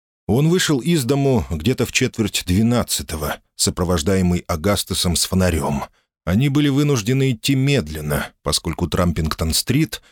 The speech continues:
была дурно замощена и дурно освещена. Пембрук-Лейн выглядела ещё темнее и грязнее. «Ты должен вернуться к миссис Фиар на ночь», —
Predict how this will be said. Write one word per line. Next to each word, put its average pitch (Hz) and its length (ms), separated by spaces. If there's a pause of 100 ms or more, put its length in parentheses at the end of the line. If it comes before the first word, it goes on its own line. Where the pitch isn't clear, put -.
(140)
была 143 280
дурно 98 400
замощена 85 760 (280)
и 127 80
дурно 143 540
освещена. 92 840 (580)
Пембрук-Лейн 113 1040
выглядела 90 560
ещё 98 420
темнее 87 720
и 92 100
грязнее. 76 800 (1080)
«Ты 95 120
должен 131 420
вернуться 135 500
к - 60
миссис 120 340
Фиар 127 400
на 131 260
ночь», — - 400